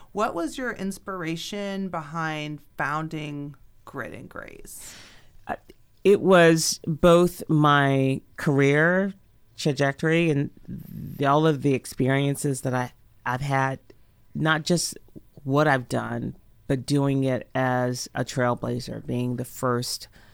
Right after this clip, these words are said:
Speaker 2: or the only
Speaker 1: Mm-hmm.
Speaker 2: woman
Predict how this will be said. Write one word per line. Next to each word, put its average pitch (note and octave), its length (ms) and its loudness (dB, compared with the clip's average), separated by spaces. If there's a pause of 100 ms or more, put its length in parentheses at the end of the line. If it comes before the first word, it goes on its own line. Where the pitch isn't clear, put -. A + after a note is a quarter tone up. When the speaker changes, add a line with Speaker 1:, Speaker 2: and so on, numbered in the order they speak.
(400)
Speaker 2:
or B2+ 140 2
the B2 180 -4
only B2 560 -2 (140)
Speaker 1:
Mm-hmm. D#3 260 -8
Speaker 2:
woman B2 500 2